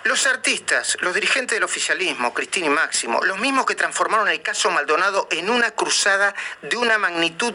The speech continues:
sin precedentes, y que callaron cuando al final se comprobó que no se trataba de un caso de desaparición forzada. ¿En serio van a seguir siendo cómplices con su silencio de las atrocidades que suceden en Formosa?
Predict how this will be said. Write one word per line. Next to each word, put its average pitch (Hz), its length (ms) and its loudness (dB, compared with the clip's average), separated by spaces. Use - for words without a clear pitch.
sin 175 360 -2
precedentes, 170 960 0
y 226 120 -2
que 233 200 -2
callaron 208 680 0
cuando 165 240 2
al 160 80 0
final 196 260 2
se 196 160 0
comprobó 170 420 0
que 170 120 -2
no 185 120 0
se 185 140 0
trataba 175 480 0
de 147 80 -2
un 165 140 -2
caso 165 340 -2
de 156 60 6
desaparición 135 600 0
forzada. 113 560 0
¿En 175 140 -2
serio 320 340 2
van 151 120 2
a - 20 -2
seguir 143 260 -2
siendo 147 320 0
cómplices 160 680 0
con 135 160 2
su 143 160 0
silencio 143 680 -2
de 135 160 0
las 135 200 -2
atrocidades 139 720 0
que 135 120 -6
suceden 143 420 2
en 113 80 -2
Formosa? 151 560 0